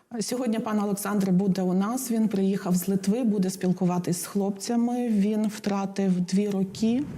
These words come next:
е, захищаючи Україну, втратив одне око, але це неймовірна людина,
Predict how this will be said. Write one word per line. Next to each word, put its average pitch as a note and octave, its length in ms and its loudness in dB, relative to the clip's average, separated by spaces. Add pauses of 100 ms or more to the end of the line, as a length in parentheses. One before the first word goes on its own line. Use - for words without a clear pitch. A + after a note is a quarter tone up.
(760)
е, G#3+ 640 0
захищаючи A3 1160 -2 (480)
Україну, A3 640 0
втратив F#3+ 720 0
одне F#3 280 2
око, A#3 600 -4
але G3+ 560 -2 (100)
це F#3+ 260 -4
неймовірна G#3 720 2
людина, F#3+ 760 0